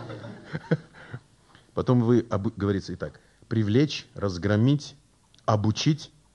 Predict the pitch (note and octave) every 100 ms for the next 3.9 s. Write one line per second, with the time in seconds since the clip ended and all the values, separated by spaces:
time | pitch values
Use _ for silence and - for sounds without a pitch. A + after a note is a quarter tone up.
0 | _ - - A2 G#2 F2 - F2 D#2 D2+
1 | - D2+ - D#2 D2 E2 E2+ D2+ C#2+ -
2 | _ _ - - D2 - D#2 D2+ D#2+ -
3 | C#2+ - - - - - - -